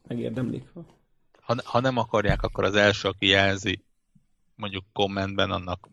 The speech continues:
Speaker 2: va-, ha, ha végigjátszod a játékot,
Speaker 1: Igen.
Speaker 2: akkor kapsz egy ilyen, ö,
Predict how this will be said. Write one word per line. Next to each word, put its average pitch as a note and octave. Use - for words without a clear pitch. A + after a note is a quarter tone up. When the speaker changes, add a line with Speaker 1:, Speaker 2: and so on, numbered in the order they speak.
Speaker 2:
va-, -
ha, -
ha -
végigjátszod A2+
a F#2
játékot, F#2
Speaker 1:
Igen. C#3
Speaker 2:
akkor F#2+
kapsz -
egy F2+
ilyen, F2+
ö, G2+